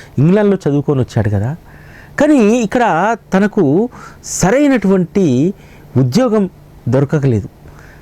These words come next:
ఎందుకంటే ఉంటే ప్రొఫెసర్గా పనిచేయాలి, లేకపోతే ఏదో కంపెనీలో పనిచేయాలి, అది కూడా అంతా కాంట్రాక్ట్ పైన. ఎప్పుడూ కూడా ఉద్యోగం పేరిట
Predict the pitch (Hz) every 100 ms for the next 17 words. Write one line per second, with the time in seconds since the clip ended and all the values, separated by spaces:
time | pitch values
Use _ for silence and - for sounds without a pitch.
0 | - - 185 240 233 175 196 185 190 240
1 | - 180 156 202 196 180 165 156 160 156
2 | - - - 131 165 143 143 151 131 117
3 | 135 135 113 104 104 98 - - - 208
4 | 254 277 196 185 269 214 170 165 160 147
5 | - 120 - - - - - - - 208
6 | 208 330 320 285 247 202 226 240 220 214
7 | 202